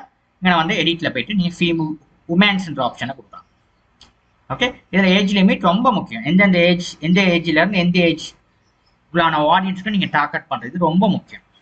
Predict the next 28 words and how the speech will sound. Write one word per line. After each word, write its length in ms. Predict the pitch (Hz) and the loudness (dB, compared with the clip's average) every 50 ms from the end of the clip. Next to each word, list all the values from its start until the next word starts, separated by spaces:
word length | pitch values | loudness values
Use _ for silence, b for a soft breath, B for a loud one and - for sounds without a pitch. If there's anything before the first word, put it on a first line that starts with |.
| _ _ _ _ _ _ - | _ _ _ _ _ _ -4
அதை 200 | 123 143 180 196 | -2 0 2 2
நீங்க 260 | 170 143 139 190 220 | 0 0 -2 -4 -4
ஸ்பெசிஃபிக்கான 680 | 220 - - 101 - 196 185 - - 165 151 151 143 175 220 233 - _ _ _ | -2 -2 -4 -2 -2 -4 -6 -4 -2 -2 0 0 2 0 0 0 -4 _ _ _
ஏஜ் 300 | - 151 165 165 165 151 | -4 -4 -4 -4 -6 -8
லிமிட்டை 320 | 139 131 127 120 - 160 151 | -8 -8 -6 -6 -4 -4 -4
நீங்க 200 | 131 123 127 175 240 247 - _ _ _ _ _ _ _ _ _ _ _ _ _ _ - | -2 -2 -2 -2 -2 -2 -6 _ _ _ _ _ _ _ _ _ _ _ _ _ _ -4
கொடுக்கணும். 340 | 156 143 143 131 110 110 - _ _ _ _ _ | -4 -4 -4 -4 -6 -8 -10 _ _ _ _ _
அடுத்தது 320 | - 151 170 202 226 220 | -2 -2 -2 -2 -2 -2
அட்வான்ஸ் 540 | - - 165 180 190 196 220 220 233 226 - - | 0 0 0 0 -2 -2 0 0 0 -2 -4 -4
டீடைலிங் 420 | - 196 196 190 190 180 190 196 180 | -2 -2 0 0 0 0 0 0 0
டார்கெட்டிங். 420 | 175 143 139 - 131 - _ _ _ - | 0 -2 -2 -2 -6 -14 _ _ _ -6
இங்கன 300 | 151 196 226 269 277 262 | -2 0 0 2 2 2
வந்து 160 | 247 226 220 | 2 2 0
நீங்க 180 | 214 214 196 180 | 0 0 0 0
கொடுக்குற 340 | 185 185 185 190 185 208 - 190 | 2 2 0 0 2 0 0 0
டீடைல் 360 | 175 185 190 190 190 190 180 - | 2 0 0 2 2 2 2 2
டார்கெட்டிங்ன்றது 720 | 160 156 180 180 202 196 190 175 151 147 139 151 175 196 | 2 0 0 0 -2 -8 -8 -6 -6 -4 -4 -4 -4 -2
ரொம்ப 260 | 165 147 139 135 135 | -4 -4 -4 -4 -6
முக்கியம். 320 | 123 - _ - 117 - _ _ _ _ _ _ _ _ | -8 -10 _ -20 -20 -20 _ _ _ _ _ _ _ _
இப்ப 140 | _ - 196 | _ 0 2
நான் 220 | 190 185 175 180 - | 2 2 0 -2 -6
குர்தான்றதுன்றது 1040 | 202 240 - - - 247 220 185 170 147 131 131 120 113 113 - - 110 120 185 214 | -6 -6 -4 0 2 2 2 2 0 -4 -8 -12 -12 -12 -16 -18 -16 -12 -10 -6 -2
யார் 320 | 185 170 175 202 233 226 | 0 2 2 2 2 0
யாருக்கு 300 | 208 196 175 156 - - | 0 -2 -2 -2 -4 -8
ப்ரமோட் 340 | 190 - 139 135 131 127 - _ | -8 -8 -8 -6 -8 -10 -12 _
பண்ணுறது, 360 | 120 - _ _ _ _ _ _ _ _ _ _ _ _ _ _ _ _ _ _ _ _ _ _ _ _ _ _ _ _ _ _ _ _ - | _ -20 _ _ _ _ _ _ _ _ _ _ _ _ _ _ _ _ _ _ _ _ _ _ _ _ _ _ _ _ _ _ _ _ -2
உங்களோட 260 | 151 - 214 202 - - | 0 0 0 0 0 2
டா-, 580 | 196 185 165 156 156 156 156 156 156 156 156 | 2 4 4 4 2 2 2 2 0 0 -2